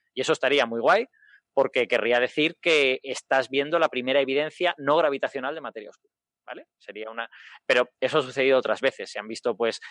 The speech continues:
líneas de rayos gamma en la galaxia y este tipo de cosas que también la gente decía, "Ostras, a ver si viene de, de materia oscura". O sea, que tampoco era la primera vez que esto ocurría, ¿no?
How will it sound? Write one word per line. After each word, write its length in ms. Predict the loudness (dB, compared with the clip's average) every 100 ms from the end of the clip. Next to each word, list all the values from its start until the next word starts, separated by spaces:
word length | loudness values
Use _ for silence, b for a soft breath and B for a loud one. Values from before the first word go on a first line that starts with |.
| B
líneas 640 | -4 -2 0 0 0 0
de 100 | 0
rayos 300 | 0 0 0
gamma 340 | 0 0 0
en 80 | -2
la 100 | -4
galaxia 420 | -2 -2 -4 -4
y 60 | -4
este 140 | -4
tipo 220 | -6 0 0
de 60 |
cosas 360 | 0 0 -2 -4
que 120 | -6
también 300 | -4 -6 -8
la 60 | -8
gente 240 | -10 -12
decía, 260 | -12 -14 -14
"Ostras, 260 | -16 -16
a 40 | -16
ver 100 | -16
si 100 | -10
viene 280 | -6 -6
de, 280 | -4 -4 -6 -10
de 260 | -8 -6
materia 320 | -6 -8 -8
oscura". 260 | -10 -12 -20 _
O 140 | _
sea, 100 | -6
que 60 | -4
tampoco 300 | -4 -2 0
era 100 | 2
la 120 | 2
primera 280 | 0 -2 -4
vez 140 | -4
que 80 | -12
esto 160 | -20 -20
ocurría, 340 | -20 _ _
¿no? 120 | -20